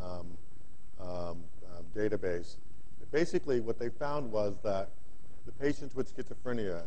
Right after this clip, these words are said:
at baseline, even though, you know, many, most of them had been receiving other treatments prior to enrolling in the study, so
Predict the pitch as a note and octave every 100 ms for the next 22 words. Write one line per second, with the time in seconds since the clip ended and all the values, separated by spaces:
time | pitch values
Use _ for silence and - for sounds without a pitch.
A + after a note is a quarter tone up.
0 | - A#2 A#2 - C3 - F#2 A2+ B2 B2
1 | A#2 A#2+ A2 A#2 C3+ C3 A#2 - A#2+ D3+
2 | C3 G2+ F#2+ - G2+ F#2+ G#2 F#2 F2+ -
3 | G#2 G2+ C3 G#2+ G2+ F#2+ F#2 - A#2 F#2+
4 | F2 - G2+ F#2+ G2+ F#2 F2+ F#2 F2+ F2
5 | D#2+ - C3+ G#2 E2+ F#2 D#2+